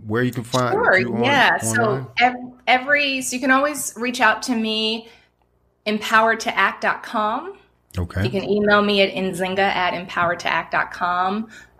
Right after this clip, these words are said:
Speaker 2: Um, Frank, I, I'm gonna share with you the lead magnet that they can get. I'm not supposed to
Speaker 1: Okay.
Speaker 2: say that word.
Speaker 1: No,
Speaker 2: but
Speaker 1: I
Speaker 2: the
Speaker 1: got
Speaker 2: free
Speaker 1: you.
Speaker 2: gift that
Speaker 1: I know
Speaker 2: they
Speaker 1: what you
Speaker 2: can
Speaker 1: mean.
Speaker 2: get.
Speaker 1: <laughs>
Speaker 2: Um, and then every month with One on One Next Level,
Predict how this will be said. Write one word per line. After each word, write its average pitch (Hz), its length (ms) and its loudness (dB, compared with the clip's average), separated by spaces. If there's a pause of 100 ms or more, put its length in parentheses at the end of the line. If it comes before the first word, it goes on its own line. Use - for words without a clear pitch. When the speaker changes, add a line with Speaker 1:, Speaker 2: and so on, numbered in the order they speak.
Speaker 2:
Um, 170 540 0
Frank, 185 440 0
I, 175 220 6
I'm 185 160 0
gonna 185 220 -2
share - 680 0
with 185 240 -4
you 185 160 -4
the 180 80 -8
lead 214 280 -2
magnet 240 420 0
that 208 160 -4
they 208 100 0
can 202 520 -6 (140)
get. 208 200 -2
I'm 165 100 -4
not - 160 -10
supposed - 200 -8
to 113 60 4
Speaker 1:
Okay. 110 100 6
Speaker 2:
say 104 60 6
that 90 120 2
word. - 160 -2 (220)
Speaker 1:
No, 113 140 4
Speaker 2:
but - 40 8
Speaker 1:
I - 40 8
Speaker 2:
the 104 60 2
Speaker 1:
got 98 160 4
Speaker 2:
free 92 120 0
Speaker 1:
you. 90 80 -2
Speaker 2:
gift - 240 0
that 240 80 -4
Speaker 1:
I 226 40 -6
know - 60 4
Speaker 2:
they 247 80 6
Speaker 1:
what - 100 0
you 262 60 -4
Speaker 2:
can 233 60 -2
Speaker 1:
mean. - 60 -2
Speaker 2:
get. 233 420 -2 (140)
Speaker 1:
<laughs> 147 260 0
Speaker 2:
Um, 202 520 2 (160)
and 240 200 2
then 247 400 0
every 247 320 0
month 240 480 6
with 214 160 0
One 202 220 4
on 220 160 2
One 196 220 2
Next 190 320 -2
Level, 185 520 0